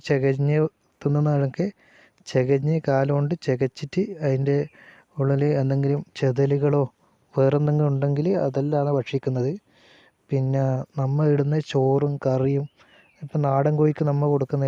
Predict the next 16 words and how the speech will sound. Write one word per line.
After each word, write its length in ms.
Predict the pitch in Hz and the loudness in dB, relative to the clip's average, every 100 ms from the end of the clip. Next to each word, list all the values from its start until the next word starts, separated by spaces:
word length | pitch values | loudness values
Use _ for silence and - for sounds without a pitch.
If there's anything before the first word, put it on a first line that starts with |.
| 131 | 0
എല്ലാ 280 | 139 151 160 160 165 | -2 0 2 2 0
സാധനവും 540 | 151 151 143 143 151 202 _ _ _ _ _ _ _ - | 0 0 2 2 0 -4 _ _ _ _ _ _ _ -6
ഇത് 160 | 139 | -4
തിന്നുന്നുണ്ട്. 560 | 135 131 120 113 107 120 - _ _ _ _ _ _ _ _ _ _ _ _ _ - | -2 -2 -2 -4 -6 -10 -14 _ _ _ _ _ _ _ _ _ _ _ _ _ -18
ഇപ്പം 240 | 139 - 151 | -8 -2 2
നമ്മളെ 260 | 143 151 | 2 4
വീട്ടിൽ 300 | 151 147 160 | 4 2 2
വന്ന് 280 | 156 143 147 | 2 4 2
വന്ന് 220 | 156 147 | 2 2
വന്ന് 260 | 151 147 147 | 2 2 2
വന്ന് 280 | 143 139 156 196 _ _ _ _ _ _ _ _ | 0 0 -2 -4 _ _ _ _ _ _ _ _
ഇനിയിപ്പം 460 | - 143 156 - 165 | -2 0 0 0 -2
കുറേ 300 | 156 143 143 156 - | 0 2 4 2 2
പേടി 340 | 135 135 143 139 | 2 4 4 2
മാറി. 200 | 117 120 | 2 0
കണ്ട, 160 | 156 | 2